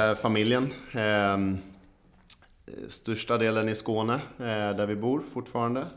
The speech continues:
Och, eh, över sommaren, eh, uppe på Orust, där, eh, min fru är ifrån och där vi har ett, eh, landställe. Eh, så att det var en lång, en lång sommar, eh, med massa sol och,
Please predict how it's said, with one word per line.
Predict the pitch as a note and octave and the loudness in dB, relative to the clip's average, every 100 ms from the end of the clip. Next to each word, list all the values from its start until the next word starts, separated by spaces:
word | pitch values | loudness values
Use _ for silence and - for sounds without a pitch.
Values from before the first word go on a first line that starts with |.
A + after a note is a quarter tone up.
| - | -8
Och, | A#2 A2+ - - | -8 -8 -8 -4
eh, | A2 G#2+ G#2 G#2 | 0 2 2 0
över | G#2 - G2 | 0 -2 -2
sommaren, | G2+ G#2+ F#2+ F#2+ G2+ G2+ G2+ G2 G2 | -2 0 0 0 -2 -2 -2 -2 -4
eh, | F#2 - - - - | -6 -10 -20 -20 -8
uppe | G#2+ - | -6 -4
på | A#2 B2+ | 0 4
Orust, | B2 B2+ C3+ A2 - - - - | 6 10 10 10 8 0 -6 0
där, | A2 G#2+ G2 G#2 G2+ G2+ G2+ | 4 4 6 6 6 6 4
eh, | G2 - - - - - | 2 -2 -12 -10 -8 -2
min | G#2 G2+ | 0 0
fru | G#2+ G#2+ G#2 | 4 6 8
är | G2+ | 6
ifrån | G2 G2+ F#2+ F#2 | 6 2 0 0
och | |
där | F#2 F#2+ | 0 0
vi | |
har | F#2+ F#2+ F#2+ | 2 2 2
ett, | F#2+ - - | 0 -2 -2
eh, | F#2 F#2 | -2 0
landställe. | G2 F#2+ - F#2 F2+ - - - | 0 -2 -2 -4 -2 -6 -10 -10
Eh, | G2 F#2+ F2+ | -6 -6 -6
så | - | -6
att | G2 | -6
det | F#2+ | -2
var | G2+ | 0
en | G2+ | 2
lång, | G2+ G#2 G#2 G#2 - - - | 4 4 2 -2 -10 -18 -12
en | - A2+ | 0 6
lång | A#2+ B2+ C3+ | 8 8 8
sommar, | - B2 G#2+ G#2+ G#2 - | 8 6 8 8 6 2
eh, | G2+ G2+ | 0 2
med | G2+ | 4
massa | G#2 G2 - G#2 G2+ | 4 2 4 6 6
sol | G2 - G2+ G2 | 2 0 2 4
och, | F#2+ | 4